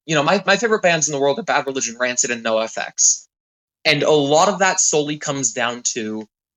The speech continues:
waiting for YouTube to load to watch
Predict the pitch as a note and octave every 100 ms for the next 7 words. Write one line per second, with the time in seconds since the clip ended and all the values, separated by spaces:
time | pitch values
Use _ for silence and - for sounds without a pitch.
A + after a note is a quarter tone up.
0 | _ _ _ - B2 C3+ D3+ F3 D#3+ C#3+
1 | D#3 C#3+ C3+ E3 C#3+ - C3 A#2+ A#2 A#2
2 | C#3 B2 B2 B2